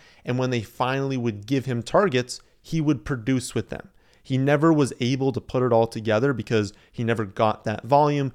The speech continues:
They had other running backs on the field. Eh, they just didn't really need to feature him last season. Can that change this season? 'Cause if it does, he's got a lot of upside. Ultimately, though,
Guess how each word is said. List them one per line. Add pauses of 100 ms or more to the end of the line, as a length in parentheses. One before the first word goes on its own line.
(160)
They
had
other
running
backs
on
the
field. (380)
Eh,
they
just
didn't
really
need (260)
to
feature
him
last
season. (580)
Can
that
change
this
season? (160)
'Cause
if
it
does, (160)
he's
got
a
lot
of
upside.
Ultimately,
though,